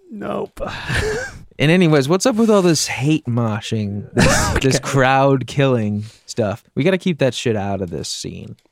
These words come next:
Speaker 2: Anyways, if you leave a voicemail, it might sound something like this.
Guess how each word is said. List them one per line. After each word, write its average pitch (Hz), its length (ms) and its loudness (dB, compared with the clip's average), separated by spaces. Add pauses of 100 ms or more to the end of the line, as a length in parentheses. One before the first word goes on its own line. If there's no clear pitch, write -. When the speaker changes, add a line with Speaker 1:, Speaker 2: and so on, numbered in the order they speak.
(160)
Speaker 2:
Anyways, 110 320 -4
if 107 120 -6
you 127 120 2
leave 135 240 2
a 117 60 4
voicemail, 104 420 0
it 82 40 -6
might 92 180 -6
sound - 180 -8
something - 220 -12
like - 80 -16
this. 117 120 -16